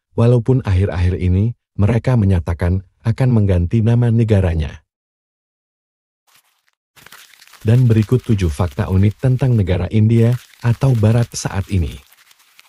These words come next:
Kita mulai dari fakta yang pertama. Ternyata India mempunyai lebih dari satu bahasa nasional, pemirsa.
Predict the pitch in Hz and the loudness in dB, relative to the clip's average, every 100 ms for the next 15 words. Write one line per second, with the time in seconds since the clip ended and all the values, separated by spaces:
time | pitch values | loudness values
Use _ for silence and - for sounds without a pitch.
0 | _ _ _ _ _ _ _ 131 123 143 | _ _ _ _ _ _ _ -2 0 2
1 | 131 101 90 87 82 78 107 107 117 113 | 2 2 2 0 -2 -2 -4 -4 -2 0
2 | 104 80 76 90 82 76 - - _ _ | 0 -2 -6 -4 -4 -4 -8 -18 _ _
3 | 120 127 123 135 110 101 95 117 110 85 | -2 0 0 0 0 0 2 2 2 0
4 | 98 92 90 92 87 107 90 78 78 110 | 0 0 2 0 0 0 0 -2 -2 -4
5 | 110 127 120 123 131 120 117 113 127 117 | -2 0 2 2 0 0 0 0 0 0
6 | 113 107 139 135 98 - 78 - | 0 0 0 0 0 -4 -10 -14